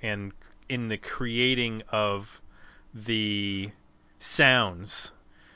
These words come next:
and the layering and the, and what's being brought in and out. And that's why I think it, it works. I think if this was,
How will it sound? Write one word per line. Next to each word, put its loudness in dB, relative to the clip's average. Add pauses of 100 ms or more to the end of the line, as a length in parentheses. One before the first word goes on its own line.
(260)
and -6
the -2
layering 4
and -2
the, -2 (100)
and -10
what's 0
being -2
brought 4
in 2
and 0
out. 4 (720)
And 0 (560)
that's 4
why 8
I 6
think -4
it, -2 (140)
it -8
works. 2
I 0
think 2
if 2
this 2
was, 0